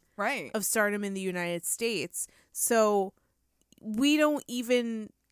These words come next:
Speaker 2: get a little bit of that, like, massive popularity that she could have
Speaker 1: Yeah. I mean, she got to
Speaker 2: experienced.
Speaker 1: experience, she did get to go to the Grammys.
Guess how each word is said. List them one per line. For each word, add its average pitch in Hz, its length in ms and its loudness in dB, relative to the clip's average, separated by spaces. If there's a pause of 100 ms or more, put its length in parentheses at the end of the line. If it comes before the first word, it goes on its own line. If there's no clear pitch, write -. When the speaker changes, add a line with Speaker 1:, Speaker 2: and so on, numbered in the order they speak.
(260)
Speaker 2:
get 233 320 2
a 208 80 -2
little 202 420 0
bit 180 300 -2
of 185 260 -2
that, 175 320 -2 (460)
like, 190 340 -4
massive 196 460 -4
popularity 180 720 -8
that 170 180 -6
she 208 300 -8
could - 280 -12
have 160 500 -8
Speaker 1:
Yeah. 175 260 -10 (300)
I 233 60 -2
mean, 240 140 -2
she - 240 0
got - 20 -2
to 277 160 0
Speaker 2:
experienced. 269 320 2
Speaker 1:
experience, 240 760 -2 (340)
she - 140 -6
did 262 100 -4
get 269 160 0
to - 40 -12
go 254 120 -2
to 240 100 -2
the 226 100 -6
Grammys. 180 760 -4